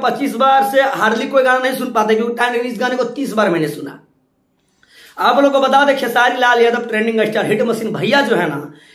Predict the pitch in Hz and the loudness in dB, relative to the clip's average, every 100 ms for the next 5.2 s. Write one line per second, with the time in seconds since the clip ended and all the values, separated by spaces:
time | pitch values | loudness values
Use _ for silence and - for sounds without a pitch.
0 | - 220 190 226 254 294 220 190 202 - | -10 -8 -2 0 2 2 2 0 -2 -8
1 | - - 160 254 214 220 247 302 190 175 | -20 -8 -2 0 0 0 2 2 0 -4
2 | 180 - _ 208 233 277 285 - 254 269 | -6 -14 _ -4 0 2 0 0 0 2
3 | 285 277 277 311 294 285 285 285 247 226 | 4 4 2 0 0 0 2 2 2 2
4 | 262 277 294 - 233 - 277 233 180 - | 2 4 2 2 -2 -2 -4 -2 -2 -6
5 | 143 - | -12 -14